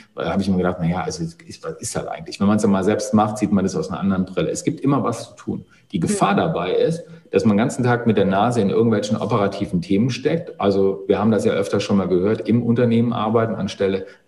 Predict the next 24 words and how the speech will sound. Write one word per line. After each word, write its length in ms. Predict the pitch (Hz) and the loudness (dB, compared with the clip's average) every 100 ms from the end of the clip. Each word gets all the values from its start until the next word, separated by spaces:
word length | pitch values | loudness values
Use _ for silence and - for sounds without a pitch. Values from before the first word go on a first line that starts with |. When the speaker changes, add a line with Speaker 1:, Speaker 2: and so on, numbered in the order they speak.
| _ - | _ -6
Speaker 1:
am 340 | 87 123 156 | 0 2 2
Unternehmen 520 | 139 135 127 127 139 131 | 0 0 0 0 -2 -2
arbeiten. 880 | 120 127 131 135 131 175 196 165 196 | 0 0 0 -2 0 0 0 -4 -6
Speaker 2:
Mhm. 220 | 220 - _ _ _ _ _ _ _ _ _ _ - | -8 -8 _ _ _ _ _ _ _ _ _ _ 2
Speaker 1:
Und 120 | 117 | 4
eine 180 | 110 101 | 6 4
Vision 400 | 104 104 160 180 | 2 4 2 2
zu 200 | 117 92 | 0 0
haben, 280 | 87 90 123 | 0 0 0
und 140 | 101 | 0
die 140 | 101 92 | 0 2
Vision, 580 | 92 104 117 117 101 - | 2 6 6 4 0 -6
ähm, 500 | 95 95 92 101 - | -6 -4 -2 -4 -6
die 140 | - 92 | 0 0
ich 160 | 104 | 2
hab, 240 | 117 - - | -2 -4 0
auch 140 | 101 | 2
mit 160 | 101 170 | 2 2
Mehrwert 340 | 107 143 - | 2 2 2
Achtsamkeit, 580 | - - - 92 95 87 | 0 -2 -2 -2 -2 -4
unserem 340 | - 120 95 | 0 0 0
Unternehmen 500 | 82 90 85 87 90 | -2 -2 -2 -2 -2
heute, 300 | 90 87 - | -2 -2 -2
ist, 380 | 101 113 123 - | 0 0 -2 -10